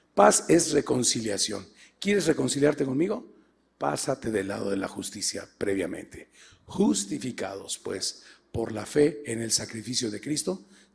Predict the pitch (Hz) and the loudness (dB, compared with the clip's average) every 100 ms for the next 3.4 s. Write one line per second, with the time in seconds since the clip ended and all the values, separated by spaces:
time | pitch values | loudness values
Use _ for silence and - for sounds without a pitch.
0 | - 104 110 107 107 - - - - - | -12 -8 -4 -6 -4 -4 -6 -8 -4 -4
1 | - - _ _ _ _ _ - - 120 | -6 -12 _ _ _ _ _ 0 2 6
2 | 143 220 - - - 110 120 113 110 117 | 6 4 0 -4 -2 -2 -4 -4 -4 -4
3 | 127 - - | -2 -2 -6